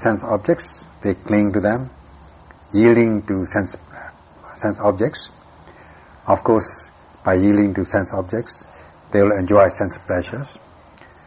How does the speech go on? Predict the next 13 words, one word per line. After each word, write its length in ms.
Uh, 60
but, 240
uh, 480
these, 240
uh, 160
they 160
think 220
that 260
they 140
are 160
real 240
ones, 260
which 180